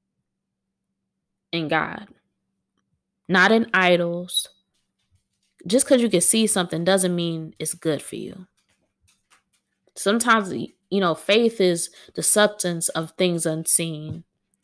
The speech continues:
If you hear a noise walking across a wooden floor, that's my dog, P S. He likes to trot.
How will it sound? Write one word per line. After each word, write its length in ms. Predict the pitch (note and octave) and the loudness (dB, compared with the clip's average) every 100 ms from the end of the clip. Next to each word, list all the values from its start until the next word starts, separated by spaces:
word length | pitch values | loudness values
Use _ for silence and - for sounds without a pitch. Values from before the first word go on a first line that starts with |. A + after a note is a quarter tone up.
| _ _ _ _ _ _ _ _ _ _ _ _ _ _ _ _ _ - | _ _ _ _ _ _ _ _ _ _ _ _ _ _ _ _ _ -2
If 160 | A#3 | 4
you 100 | D4+ | 6
hear 240 | D4+ D4+ D4 | 6 6 6
a 80 | A#3 | 6
noise 480 | A3 A3+ A#3 A#3 | 6 4 4 4
walking 340 | G3+ G#3+ G#3 G3 | 4 4 4 0
across 480 | - G#3 G3+ F#3 - | 2 2 4 0 -2
a 100 | E3+ | 0
wooden 320 | E3+ F#3+ F3+ | 2 2 0
floor, 280 | - F#3 E3+ | 0 2 2
that's 220 | D3+ - | 0 -6
my 140 | C#3 | -12
dog, 460 | - - - - - | -12 -12 -14 -18 -20
P 220 | - - - | -14 -12 -12
S. 320 | - - - _ _ _ _ _ _ _ - - _ _ _ _ _ | -14 -12 -12 _ _ _ _ _ _ _ -20 -20 _ _ _ _ _
He 120 | - | 0
likes 240 | G#3+ F3+ F3+ | 4 4 2
to 120 | C#3+ | -4
trot. 460 | - - C#3 - | -4 0 0 -2